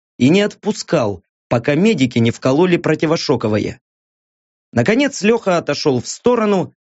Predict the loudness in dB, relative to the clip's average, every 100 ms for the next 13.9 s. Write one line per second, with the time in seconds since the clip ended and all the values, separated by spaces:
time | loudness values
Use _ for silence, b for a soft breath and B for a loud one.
0 | _ _ 2 4 4 0 -2 -4 -4 -2
1 | -2 0 -2 0 -2 2 2 4 2 0
2 | -2 0 0 2 0 -2 -8 _ _ 0
3 | 2 4 4 0 -2 -2 0 0 -2 -2
4 | -4 -4 -4 0 0 0 -2 -4 -2 -2
5 | 0 -2 -2 -8 -16 _ _ _ _ _
6 | _ _ _ -6 2 2 2 0 0 2
7 | 4 4 4 2 0 0 2 4 4 4
8 | 2 0 -8 _ _ _ _ _ _ 2
9 | 4 2 0 -2 0 0 0 0 0 0
10 | 2 2 0 -4 _ -6 -2 0 2 2
11 | 0 -2 -2 0 0 0 0 0 2 0
12 | 2 0 0 2 2 2 2 0 0 0
13 | 0 -2 -8 -4 -2 -2 -4 -6 -10